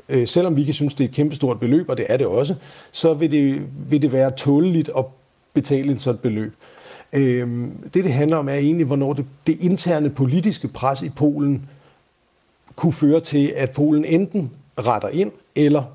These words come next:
beslutter sig for eksempel til at, at melde sig ud, ikke? Øhm, så, så man kan sige, det er en del af sådan en, en, et forsøg på at skabe et politisk pres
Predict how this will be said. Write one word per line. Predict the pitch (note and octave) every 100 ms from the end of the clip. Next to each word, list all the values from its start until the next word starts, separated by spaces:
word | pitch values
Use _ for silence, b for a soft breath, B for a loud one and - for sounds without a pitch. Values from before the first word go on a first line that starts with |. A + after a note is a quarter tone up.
| _ _ _ - D3 C#3+
beslutter | C#3+ D3+ D3 D3
sig | B2+
for | - B2+
eksempel | D3 C3 C3+
til | C#3 C3
at, | B2+ A#2+ A2 A#2 B2+
at |
melde | A#2+ A2+
sig | A2 A2
ud, | B2
ikke? | C#3+ C#3 B B B B
Øhm, | - C#3 A#2+ A#2 A2 A#2+ B2+ -
så, | - C#3+
så | -
man | C#3 B2+
kan |
sige, | A#2 D3+
det | D#3
er |
en | D3+
del | F#3 G3
af | C#3+
sådan | E3+ D#3
en, |
en, | E3+ D3 C#3 B B B B B B B
et | D3
forsøg | - C#3+ F#3 E3+
på | E3
at | C#3+
skabe | - C#3+ D#3
et | E3+
politisk | - C#3+ D3+ E3+ -
pres | B2+ C#3 - -